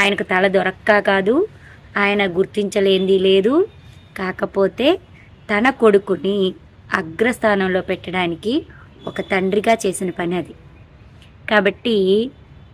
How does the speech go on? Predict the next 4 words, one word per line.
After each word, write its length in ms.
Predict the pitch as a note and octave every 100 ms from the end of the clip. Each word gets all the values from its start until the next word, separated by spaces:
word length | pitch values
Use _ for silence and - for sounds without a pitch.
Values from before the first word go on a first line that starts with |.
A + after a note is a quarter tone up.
| -
మెదడుని 520 | F#3+ F#3 A3+ A#3+ A#3+
పెంచాలి, 1000 | B3+ G#3 F3+ - F#3 F3 E3+ F3+ F3+ F3 D#3+ - - - - - - -
పిల్లల 320 | G3 G3+ G#3+
మెదడుని 560 | G3+ F#3 G3 G3+ C#4+